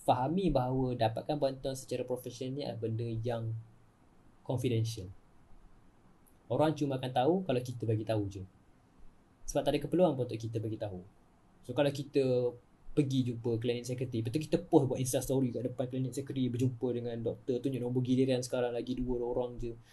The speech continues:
Maka orang akan tahulah. Tapi kalau kita senyap je, tak beritahu siapa, dan orang takkan tahu.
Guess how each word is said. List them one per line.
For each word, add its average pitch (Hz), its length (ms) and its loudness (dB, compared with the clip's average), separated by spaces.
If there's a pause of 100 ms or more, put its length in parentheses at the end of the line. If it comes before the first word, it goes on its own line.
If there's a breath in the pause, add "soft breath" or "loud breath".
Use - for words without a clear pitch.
(480 soft breath)
Maka 185 320 0
orang 175 340 0
akan 190 80 2
tahulah. 160 400 4 (240)
Tapi 120 140 -4
kalau 180 160 6
kita 175 160 0
senyap 156 400 2
je, 131 160 0
tak 143 80 -2
beritahu 135 240 -2
siapa, 127 320 -6
dan 165 160 -6
orang 135 160 -2
takkan 113 240 -6
tahu. 101 180 -4